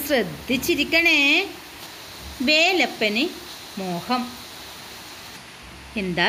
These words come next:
വേലപ്പൻ്റെ മോഹം? കൂട്ടുകാർക്കറിയാമോ? ഒരു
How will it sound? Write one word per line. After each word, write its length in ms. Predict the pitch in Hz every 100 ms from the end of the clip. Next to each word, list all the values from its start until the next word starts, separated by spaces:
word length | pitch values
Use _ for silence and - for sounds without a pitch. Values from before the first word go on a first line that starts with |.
| 240
വേലപ്പൻ്റെ 500 | 254 262 262 269 277 277
മോഹം? 360 | 269 285 302 294 320 349 - - - -
കൂട്ടുകാർക്കറിയാമോ? 1040 | 370 381 381 339 311 254 247 226 226 226 220 220 220 - - - - - - - - - - - - - - - - - - - - 302
ഒരു 160 | 254